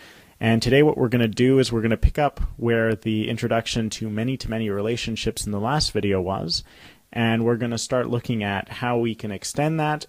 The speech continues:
and how we can also create various views of our data. And I'm gonna start off very simply with a look at how we can express our many-to-many relationship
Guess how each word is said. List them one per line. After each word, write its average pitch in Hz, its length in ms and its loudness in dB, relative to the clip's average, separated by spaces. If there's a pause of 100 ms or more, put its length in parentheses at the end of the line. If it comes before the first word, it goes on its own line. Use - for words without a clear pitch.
and 117 140 -2
how 120 180 -2
we 120 80 2
can 113 140 -4
also 120 280 -2
create - 340 -2
various 113 400 2
views 120 680 0
of 110 340 0
our 98 300 -2
data. 95 460 -6 (680)
And 101 260 -2
I'm 104 120 -2
gonna 110 120 -2
start 135 280 4
off 120 280 2 (380)
very 120 240 6
simply 110 480 0
with 101 460 0 (500)
a 107 160 2
look 117 320 2 (100)
at 98 220 -2
how 117 260 0
we 120 140 4
can 101 400 -4
express 104 600 -2 (100)
our 101 240 2
many-to-many 104 580 -2
relationship 120 840 0